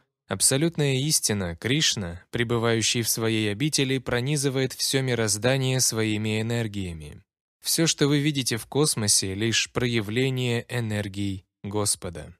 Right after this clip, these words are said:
Итак, мы рождаемся и умираем, но у нас нет независимости. Мы находимся под контролем материальной энергии Господа. У него много энергий, которые разделяются на три категории.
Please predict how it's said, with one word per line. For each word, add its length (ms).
Итак, 680
мы 160
рождаемся 720
и 120
умираем, 680
но 240
у 60
нас 300
нет 300
независимости. 1000
Мы 160
находимся 580
под 160
контролем 560
материальной 920
энергии 500
Господа. 600
У 80
него 280
много 440
энергий, 420
которые 400
разделяются 720
на 120
три 200
категории. 680